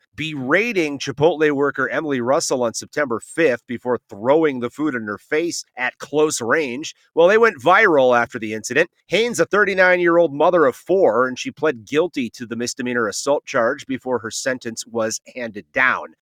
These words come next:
A statement provided to the court by Hain's attorney read that she was, quote, "truly sorry for what happened that day," end quote.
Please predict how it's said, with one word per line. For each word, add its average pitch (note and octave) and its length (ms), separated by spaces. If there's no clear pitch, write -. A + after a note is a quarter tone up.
A D3+ 60
statement G#3 540
provided F3+ 460
to E3+ 60
the D#3 80
court E3+ 300
by C#3 160
Hain's D#3 320
attorney A#3 480
read F#3+ 280
that E3 120
she F3+ 140
was, D#3 180
quote, F3 300
"truly C4+ 380
sorry F#3 380
for E3 160
what D3+ 200
happened B2+ 380
that A#2+ 200
day," A#2 300
end A#2 180
quote. B2+ 280